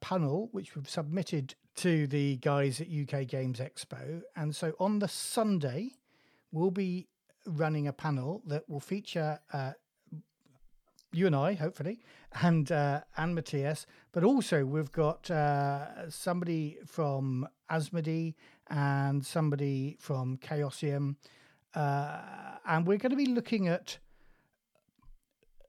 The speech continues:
established game worlds and the sort of giving, uh, hopefully coming up with advice for new G Ms and new players when they're confronted by the rather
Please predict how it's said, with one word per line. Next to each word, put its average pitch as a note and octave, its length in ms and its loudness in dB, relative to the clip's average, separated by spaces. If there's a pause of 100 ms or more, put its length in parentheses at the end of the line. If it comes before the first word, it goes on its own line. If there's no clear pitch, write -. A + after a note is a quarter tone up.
established A3+ 720 2
game F#3 260 4
worlds A#2 560 -2
and D3 180 4
the C#3 60 2
sort F3 180 -2
of C#3+ 200 -4
giving, D#3 420 0 (480)
uh, D#3+ 160 -2
hopefully F3+ 400 2
coming E3 260 0
up D#3 120 -2
with C#3 300 0
advice D#3 440 0
for - 180 -6
new D3+ 540 2
G C#3 280 0
Ms C3 340 0
and A#2+ 80 -4
new C#3+ 180 -2
players B2 640 -6 (540)
when E3 180 6
they're D#3 120 6
confronted E3 600 2
by C#3+ 160 4
the C3+ 120 4
rather D3+ 720 4